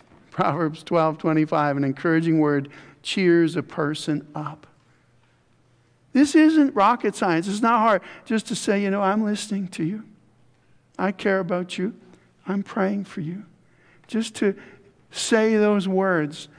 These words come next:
that will let people know that you care. And this is so vital.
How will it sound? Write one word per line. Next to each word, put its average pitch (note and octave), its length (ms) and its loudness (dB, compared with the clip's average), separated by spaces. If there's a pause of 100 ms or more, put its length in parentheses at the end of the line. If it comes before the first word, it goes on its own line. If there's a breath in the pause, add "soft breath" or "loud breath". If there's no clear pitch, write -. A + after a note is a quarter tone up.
(220 soft breath)
that F3 180 0
will E3+ 140 0
let E3 240 0
people E3 300 -2
know D3+ 320 -2
that C#3+ 240 -8
you D3+ 80 -6
care. D3+ 480 -12 (880 soft breath)
And E3+ 200 -2
this D#3+ 220 0
is F#3 80 -12
so D3+ 480 -2
vital. C#3+ 460 -6